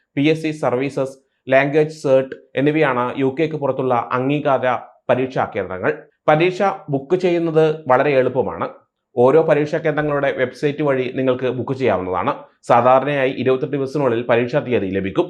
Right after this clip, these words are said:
അപേക്ഷകർ ശ്രദ്ധിക്കേണ്ട കാര്യം, നിങ്ങളുടെ ബുക്കിംഗ് വിവരങ്ങൾ, തിരിച്ചറിയൽ രേഖയുമായി ഒത്തുപോകണം എന്നതാണ്. എസ് സി എൽ ടി പരീക്ഷയ്ക്ക് സ്വീകരിക്കുന്ന തിരിച്ചറിയൽ രേഖകൾ ഏതൊക്കെയാണെന്ന് നോക്കാം.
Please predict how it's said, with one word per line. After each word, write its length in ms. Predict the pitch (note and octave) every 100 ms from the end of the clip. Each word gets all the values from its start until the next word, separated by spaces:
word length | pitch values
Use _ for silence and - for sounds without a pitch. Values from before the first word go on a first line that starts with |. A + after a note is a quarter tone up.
| - - _ _ -
അപേക്ഷകർ 440 | D3 F3 F3+ F#3+ F#3+
ശ്രദ്ധിക്കേണ്ട 380 | E3 D#3+ D#3+ C#3 A2+
കാര്യം, 260 | A2+ A#2+ F#2 - -
നിങ്ങളുടെ 300 | C3 D3+ D3+ C#3+
ബുക്കിംഗ് 380 | C3+ - E3+ D3+
വിവരങ്ങൾ, 340 | C#3+ C#3 C3 B2+ C3 C#3
തിരിച്ചറിയൽ 420 | C3 C3 D#3 D#3
രേഖയുമായി 480 | C#3 C#3+ C3+ B2+ B2 -
ഒത്തുപോകണം 540 | A#2+ D#3+ D3 B2+ A#2 A#2 -
എന്നതാണ്. 340 | G#2+ F#2+ E2+ - - _ _ -
എസ് 100 | D3+
സി 60 | F3+ F#3+
എൽ 60 | G3
ടി 80 | F#3
പരീക്ഷയ്ക്ക് 440 | E3+ D#3+ E3+ E3
സ്വീകരിക്കുന്ന 520 | D#3 D3+ D3 D3+ C#3+ - D3+
തിരിച്ചറിയൽ 400 | B2+ C#3 D3 D3+
രേഖകൾ 260 | C#3 C3 A2+ - B2+
ഏതൊക്കെയാണെന്ന് 500 | D3 C#3+ F#2+ E2+ E2+
നോക്കാം. 220 | F#2 D#3+